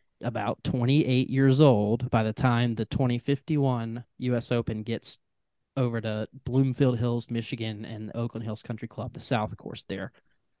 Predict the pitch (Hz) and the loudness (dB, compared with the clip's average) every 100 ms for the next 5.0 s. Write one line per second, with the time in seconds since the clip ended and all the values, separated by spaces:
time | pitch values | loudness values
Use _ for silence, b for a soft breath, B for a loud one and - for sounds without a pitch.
0 | _ - 104 101 - - 117 101 104 - | _ -16 -12 -10 -10 -6 -6 -6 -10 -14
1 | _ _ _ _ _ _ - 123 175 190 | _ _ _ _ _ _ -2 4 4 4
2 | 196 202 190 151 123 135 127 123 117 - | 2 4 4 2 2 2 4 4 2 0
3 | 135 120 139 160 - 170 - 151 139 110 | 0 2 4 4 4 0 8 8 8 4
4 | 120 135 160 - 202 202 175 127 123 | -2 -6 -6 -4 -2 0 2 2 2